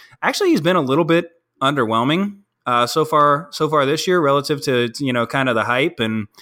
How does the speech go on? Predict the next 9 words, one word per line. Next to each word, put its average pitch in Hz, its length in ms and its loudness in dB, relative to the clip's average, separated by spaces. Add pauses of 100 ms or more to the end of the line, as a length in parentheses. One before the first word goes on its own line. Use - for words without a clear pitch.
(240)
and 117 160 -2
the 113 60 0
level 120 280 0
of 113 80 -8
talent 127 320 -4
that 143 100 -2
he 135 80 0
has. 135 380 0 (500)
Um, 110 400 2